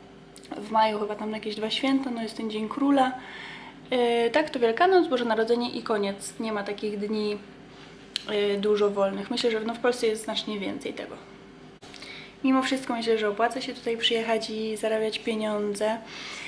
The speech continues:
E, na przykład teraz moją siostrzenicę namawiam do tego, znaczy namawiam, w sumie to ona też tego chce,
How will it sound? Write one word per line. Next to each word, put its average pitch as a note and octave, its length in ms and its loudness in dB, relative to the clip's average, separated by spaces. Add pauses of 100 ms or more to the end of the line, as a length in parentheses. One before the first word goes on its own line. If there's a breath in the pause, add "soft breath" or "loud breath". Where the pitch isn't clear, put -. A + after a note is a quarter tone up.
(340 loud breath)
E, G#3 880 -4 (260)
na A3+ 120 -2
przykład - 760 -4
teraz A#3 220 0
moją A3+ 200 0
siostrzenicę A3+ 560 2
namawiam G3 600 0
do G3 100 -2
tego, G3 320 -2
znaczy A3 280 -2
namawiam, G3+ 400 -2
w - 60 -12
sumie F#4 300 -2 (280)
to D#4+ 140 -4 (180)
ona A#3+ 180 2
też A#3 200 4
tego G3 180 -6
chce, E4 220 2